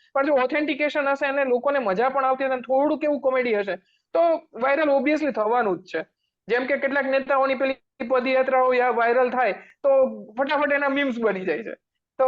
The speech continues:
એમાં ઘણું બધું ઓથેન્ટિક હોય છે કે જે વસ્તુ થઈ છે એ તો આ જ થઈ છે એમ. તો આ વસ્તુ ઘણી વખત છે ને એડિટિંગના રોલને કારણે વાયરલ થતી હોય છે અને ઘણા લોકો એને વાયરલ કરાવતા પણ હોય છે.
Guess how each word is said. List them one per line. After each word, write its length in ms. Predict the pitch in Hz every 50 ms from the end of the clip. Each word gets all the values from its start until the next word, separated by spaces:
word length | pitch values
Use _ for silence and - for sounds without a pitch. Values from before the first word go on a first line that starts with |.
| 262 277 - - - - 254 254 - - - - - -
એમાં 300 | - 240 262 294 294 285
ઘણું 220 | 254 262 285 311 277
બધું 240 | 302 302 320 302
ઓથેન્ટિક 360 | 294 285 294 302 302 302 285 247
હોય 160 | 277 269 247
છે 100 | 277 285
કે 120 | 285 285
જે 380 | 240 277 277 269 262 220 202 202
વસ્તુ 380 | 190 196 214 214 214 302 285
થઈ 180 | 240 247 240 262
છે 100 | 247 294
એ 100 | 285 269
તો 120 | 269 285
આ 180 | 269 240 233 240
જ 40 | 233 214 -
થઈ 140 | 190 185 185
છે 120 | 180 175
એમ. 160 | 160 165 160 156 - _ _ _ _ _ _ _ _
તો 60 | -
આ 320 | 294 - - - 240 254 269
વસ્તુ 280 | 285 294 302 - 320
ઘણી 200 | 269 262 269 285
વખત 220 | 294 285 285 311 294 -
છે 40 | 330
ને 100 | 311 285
એડિટિંગના 540 | 240 233 233 285 277 311 294 294 294 285 277
રોલને 280 | 247 254 262 269 277 269
કારણે 240 | 254 247 247 269
વાયરલ 340 | 269 220 202 202 226 262 254
થતી 260 | 220 233 233 233 247
હોય 140 | 226 226 247
છે 60 | 247
અને 120 | 330 302 254
ઘણા 200 | 220 233 254 262
લોકો 220 | 247 247 247 262
એને 100 | 254 254
વાયરલ 340 | 240 196 190 190 196 277 285
કરાવતા 560 | - - 208 196 190 220 247 269 262 277 262
પણ 420 | 240 254 240 - _ _ - 233 190
હોય 240 | 180 170 165 160
છે. 100 | 170 170